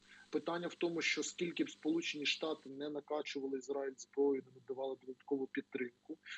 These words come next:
не рахуючи невелику територію, в цілому, якби, так, так, така велика територія і така велика згуртованість мусульманських держав, тому що ми з вами розуміємо, що віросповідання там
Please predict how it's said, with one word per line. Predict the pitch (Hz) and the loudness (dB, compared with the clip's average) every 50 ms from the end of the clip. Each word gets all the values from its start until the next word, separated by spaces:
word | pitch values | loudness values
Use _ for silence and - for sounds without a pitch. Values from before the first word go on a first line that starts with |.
| - - | -10 -4
не | - 156 165 170 170 | 2 4 4 6 6
рахуючи | 170 160 - - 180 175 165 156 - - - 151 143 143 143 139 139 139 | 4 4 2 0 0 0 0 0 0 -2 -2 0 2 2 2 2 0 -2
невелику | 139 143 151 147 147 156 147 147 147 - 147 | -8 -4 -2 2 2 2 2 2 0 -2 -6
територію, | 131 - 156 139 147 147 - 208 226 240 208 180 151 135 | -2 0 0 0 0 -2 -2 -2 -2 -2 0 0 -2 -2
в | 123 - | -2 -6
цілому, | - - - 175 180 180 165 147 135 131 131 | -8 -4 0 2 4 4 4 4 2 0 -6
якби, | 123 127 120 123 127 135 131 - - - - _ _ | -6 -6 -6 -2 -4 -4 -4 -4 -12 -20 -20 _ _
так, | - 170 147 - - - | 0 0 0 0 -4 -2
так, | - 175 - - _ - | -2 -2 -2 -2 _ -2
така | - 175 - - 196 175 | -2 -2 0 2 2 2
велика | 151 143 156 156 160 156 151 - 147 | 4 4 2 2 2 0 -2 -4 -6
територія | - - 147 143 147 147 - 160 156 147 135 131 127 123 127 - - | -4 -2 -2 -2 -2 -2 -2 0 0 0 0 0 -4 -6 -8 -10 -10
і | 175 147 | -10 -10
така | - - - - 160 156 | -10 -8 -4 0 0 0
велика | 156 139 143 147 151 147 143 - 147 139 127 _ _ - - - - - - - - - - | 2 2 2 2 2 2 0 0 -2 -2 -2 _ _ -20 -20 -20 -20 -20 -20 -20 -20 -14 -10
згуртованість | - - 165 190 190 190 - 233 220 175 143 135 131 135 - - | -4 2 2 2 2 4 4 4 4 4 4 0 -4 -8 -10 -10
мусульманських | 151 147 - - 156 151 156 156 151 143 - - 147 139 - | -12 -10 -8 -8 -8 -6 -6 -8 -8 -8 -8 -8 -10 -10 -8
держав, | 135 131 143 139 139 185 202 190 185 | -6 -6 -4 -2 0 0 -2 0 -2
тому | 165 151 147 | -2 -2 -2
що | - - 151 | -2 -2 0
ми | 147 147 | 0 -2
з | 135 135 | 0 0
вами | 147 151 151 151 | 0 0 0 2
розуміємо, | 143 143 131 147 156 175 202 214 190 165 143 | 2 2 2 2 0 0 2 2 2 2 2
що | - - 147 | 2 2 2
віросповідання | 139 151 147 147 - - - 147 139 139 139 147 147 147 143 139 - | 4 6 6 4 4 2 0 0 0 0 0 0 -2 -2 -4 -8 -8
там | 135 | -8